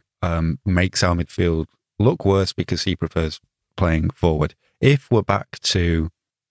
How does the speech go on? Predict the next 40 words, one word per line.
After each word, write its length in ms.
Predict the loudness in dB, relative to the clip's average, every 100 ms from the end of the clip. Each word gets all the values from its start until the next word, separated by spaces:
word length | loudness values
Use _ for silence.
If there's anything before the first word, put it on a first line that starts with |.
| -4
two 360 | 2 2 2 -2
at 100 | -2
the 60 |
back 240 | -2 -2 -4
of, 200 | -8 _
of 220 | -4 -4 _ _
flat 260 | -4 -2 0
back 180 | -2
fours, 420 | -2 0 0 0 -2
we'll 120 | -2
probably 240 | 0 0
be 160 | 0 0
against 380 | 0 -2 -2 -2
Liverpool 500 | 0 0 0 -2 -2
'cause 200 | -4 -2
they 180 | -2 -4 _
play 200 | -4 -4
three 240 | -2 -4 -4
up 140 | -2
front, 220 | -2 -2
don't 200 | -2 -4
they? 60 | -4
So 160 | -2
we 120 | 0 2
only 180 | 2
have 120 | 0 -4 _ _ _ 0
one 160 | 2
player 180 | 4 2
to 100 | 2
mark 220 | 0 0
in 60 | 0
the 40 |
middle, 200 | 0 -2
so 160 | -2 -2
two 200 | 0 0
centre 280 | 0 -2 -2
halves. 300 | 0 -2 -4 _ _
It 120 | -2
means 160 | -2 0
Calvin 580 | 0 0 0 0 0